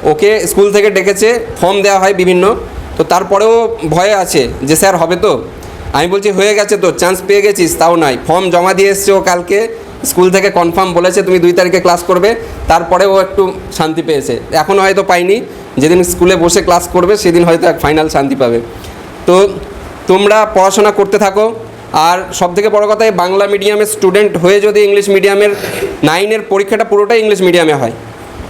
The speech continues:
আর সিলেবাস তোমাদের এরকম সাধারণ মেন্টাল এবিলিটির সিলেবাস থাকে না, ওদের সায়েন্স এবং ম্যাথ, হিন্দি, ইংলিশ চারটে সাবজেক্টের পরীক্ষা হয়।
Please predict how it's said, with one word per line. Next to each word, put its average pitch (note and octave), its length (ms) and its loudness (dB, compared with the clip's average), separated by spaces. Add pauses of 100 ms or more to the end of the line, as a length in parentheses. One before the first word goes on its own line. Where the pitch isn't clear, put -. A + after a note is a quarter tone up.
(120)
আর D#3+ 200 0 (180)
সিলেবাস G#3 520 0
তোমাদের G#3+ 300 2 (120)
এরকম F#3+ 300 0
সাধারণ F#3+ 340 2
মেন্টাল G3 380 2
এবিলিটির G3+ 320 0
সিলেবাস G3+ 360 2
থাকে F3 220 0
না, C3 160 -2 (400)
ওদের D#3+ 260 2
সায়েন্স G3+ 480 -2 (540)
এবং F3 280 2
ম্যাথ, F#3 300 2 (380)
হিন্দি, F#3+ 480 2
ইংলিশ G3 460 2
চারটে G3+ 320 0
সাবজেক্টের F#3+ 420 -2
পরীক্ষা F3+ 320 0
হয়। B2 160 0